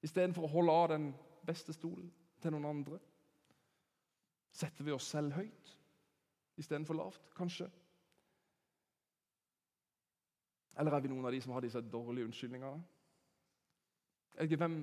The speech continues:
hvem identifiserer du deg med i teksten? Kanskje du kan lese teksten med din familie eller venner i kveld og snakke om det videre. Men la oss, før jeg avslutter, gjøre det enda mer personlig.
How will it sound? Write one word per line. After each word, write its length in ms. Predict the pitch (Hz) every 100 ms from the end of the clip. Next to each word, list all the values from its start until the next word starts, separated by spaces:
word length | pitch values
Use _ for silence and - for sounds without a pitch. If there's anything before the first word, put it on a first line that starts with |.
| 139
hvem 220 | 170 175 180
identifiserer 560 | 160 156 143 131 156 147
du 80 |
deg 140 | 147 135
med 240 | 120 113
i 60 | 120
teksten? 380 | 156 - - - _ _ _ _ _ _ _ _ _ -
Kanskje 200 | 135 139
du 40 |
kan 120 | 131
lese 240 | 131 135 131
teksten 360 | 135 - 135
med 80 | 131
din 120 | 135
familie 420 | 131 131 139 135 123
eller 240 | 123 120 - - - - 127
venner 320 | 135 139 143
i 40 | 139
kveld 280 | 143 175 143
og 80 |
snakke 300 | 143 139 -
om 60 | 170
det 80 | 131
videre. 320 | 139 151 175 - _ _ _ _ _ _ _ _ _ -
Men 120 | 208
la 120 | 233
oss, 260 | 208 - - 151
før 200 | 196 190
jeg 120 | 160
avslutter, 360 | 175 180 151 151
gjøre 220 | 151 151
det 220 | - 135
enda 240 | 131 135 147
mer 120 | 135 131
personlig. 440 | 139 151 165 143